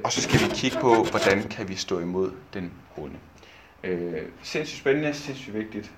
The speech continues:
og, øh, jeg håber lige, I, øh, I hænger på her. Det første,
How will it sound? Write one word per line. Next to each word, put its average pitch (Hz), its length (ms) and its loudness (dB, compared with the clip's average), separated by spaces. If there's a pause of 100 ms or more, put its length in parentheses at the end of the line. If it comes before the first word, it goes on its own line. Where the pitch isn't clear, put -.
(160)
og, 90 420 -2
øh, 82 180 -2 (220)
jeg 101 80 -14
håber 95 280 -2
lige, 95 280 -8
I, 85 260 -8
øh, 85 60 -6 (380)
I 104 80 -2
hænger 92 240 0
på - 280 -2
her. 92 100 -2 (1200)
Det 165 80 6
første, 202 560 8